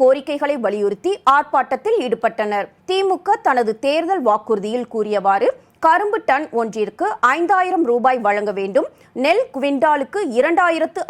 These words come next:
ஐந்நூறு வழங்க வேண்டும், நடப்பு பருவத்தில் நோயினால் பாதிக்கப்பட்ட கரும்பு பயிருக்கு உரிய இழப்பீடு வழங்க வேண்டும் உள்ளிட்ட பல்வேறு கோரிக்கைகளை வலியுறுத்தி கரும்புகளை கையில் ஏந்தியவாறு கரும்பு விவசாயிகள் ஆர்ப்பாட்டத்தில்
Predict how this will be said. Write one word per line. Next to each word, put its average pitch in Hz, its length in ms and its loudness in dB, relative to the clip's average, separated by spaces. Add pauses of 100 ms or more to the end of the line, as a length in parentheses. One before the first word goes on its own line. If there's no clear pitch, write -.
ஐந்நூறு 277 400 -2
வழங்க 208 320 0
வேண்டும், 202 300 -2 (340)
நடப்பு 302 320 2 (100)
பருவத்தில் 269 480 0 (140)
நோயினால் 330 540 0
பாதிக்கப்பட்ட 240 600 -2 (140)
கரும்பு 233 380 0
பயிருக்கு 202 400 -2 (420)
உரிய 392 240 2 (140)
இழப்பீடு 311 480 -2
வழங்க 233 320 0
வேண்டும் 233 340 -2
உள்ளிட்ட 202 400 -2 (180)
பல்வேறு 349 420 0 (100)
கோரிக்கைகளை 262 540 0 (100)
வலியுறுத்தி 196 480 -4 (400)
கரும்புகளை 381 500 2 (140)
கையில் 254 320 -2 (120)
ஏந்தியவாறு 208 580 0 (220)
கரும்பு 392 400 0
விவசாயிகள் 233 600 -2 (180)
ஆர்ப்பாட்டத்தில் 269 640 0